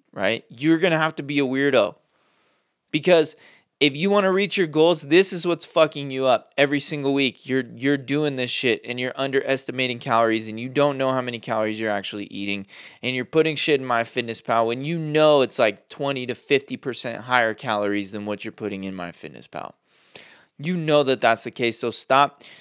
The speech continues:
f-, trying to fool yourself, 'cause if you're not going down in inches and you're not going down on the scale, and it's been weeks and weeks, this is what's fucking happening. You're just inconsistent, you're underestimating calories, and you're not in a calorie deficit,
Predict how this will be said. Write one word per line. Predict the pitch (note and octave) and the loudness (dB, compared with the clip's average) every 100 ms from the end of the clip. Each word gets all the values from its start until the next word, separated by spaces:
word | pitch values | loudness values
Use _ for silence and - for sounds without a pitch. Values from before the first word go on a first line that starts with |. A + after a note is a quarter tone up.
| - _ | -20 _
f-, | _ _ - | _ _ 0
trying | D3 D3 | 2 2
to | D3 | 0
fool | - A#3 G3 | 4 4 6
yourself, | B2 - G#2+ G#2 A2 - _ | 2 0 0 0 -2 -10 _
'cause | - | -2
if | D3 C3 | -2 0
you're | C#3+ | -2
not | C#3 D#3+ E3 D3 | 4 4 2 0
going | D#3 D#3 | 0 2
down | D3 C#3+ D3 | 4 4 2
in | C3+ - | -4 -6
inches | C3 - B2 B2 B2+ - _ _ _ _ _ _ | -6 -2 0 -2 -4 -16 _ _ _ _ _ _
and | B2+ | -6
you're | B2 | -6
not | B2+ D3 C#3+ D3 | 0 2 2 0
going | D3+ D3 | -2 2
down | C#3+ C3+ | 2 2
on | C#3 | -2
the | C#3 | -8
scale, | - B2+ A#2 A#2+ - - | 0 4 4 4 -6 -8
and | A#2+ | -8
it's | A2+ | -4
been | D3 C#3+ | -2 0
weeks | D3 D3 - | -2 -2 -4
and | C#3+ | -4
weeks, | B2+ A#2 - - _ _ | -4 -4 -14 -20 _ _
this | D#3 D#3 | 4 4
is | D#3 | 2
what's | D#3+ D#3 | 0 0
fucking | - C#3 C3+ B2 | 4 2 2 -4
happening. | B2+ A#2+ A#2 G2+ G2 | 0 0 0 -8 -6
You're | G#2+ | -6
just | C3+ C#3 - | -4 -6 -6
inconsistent, | C#3+ D3 E3+ - C3+ - C3 | -8 -6 -8 -4 -4 -4 -6
you're | A#2+ - | -6 -6
underestimating | B2+ B2 A#2+ - B2+ A#2 | -2 0 0 -2 -6 -6
calories, | A2+ A#2+ A2 G#2 G#2+ - - - - | -6 -2 0 -2 -4 -12 -20 -16 -8
and | C3 | -8
you're | B2 | -6
not | A#2+ A#2+ A2+ | 0 2 2
in | A2+ | -2
a | |
calorie | - A#2+ G2+ | -4 -2 -2
deficit, | G2 F#2 F2 - - - | -2 -4 -4 -14 -16 -18